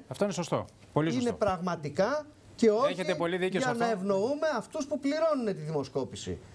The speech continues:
Speaker 2: Και να δούμε αν το ποσοστό μας θα είναι στο δύο ή στο τρία τοις εκατό ή θα είναι πολύ υψηλότερα, γιατί οι
Speaker 1: Ευχαριστώ πολύ.
Speaker 2: δικές μας ενδείξεις λένε ότι είναι πάνω από τέσσερα με πέντε τοις εκατό αυτή τη στιγμή.
Speaker 1: Κύριε Γιάννη Γεωργίου, να είστε καλά. Στείλατε πολύ ωραίο mail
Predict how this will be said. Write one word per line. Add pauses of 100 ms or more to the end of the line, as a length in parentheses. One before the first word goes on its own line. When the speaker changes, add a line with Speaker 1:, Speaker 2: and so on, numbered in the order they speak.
(140)
Speaker 2:
Και
να
δούμε
αν
το
ποσοστό
μας
θα
είναι
στο
δύο
ή
στο
τρία
τοις
εκατό (300)
ή
θα
είναι
πολύ
υψηλότερα,
γιατί
οι
Speaker 1:
Ευχαριστώ
πολύ.
Speaker 2:
δικές
μας
ενδείξεις (320)
λένε
ότι
είναι
πάνω
από
τέσσερα
με
πέντε
τοις
εκατό
αυτή
τη
στιγμή. (260)
Speaker 1:
Κύριε
Γιάννη
Γεωργίου,
να
είστε
καλά.
Στείλατε
πολύ
ωραίο
mail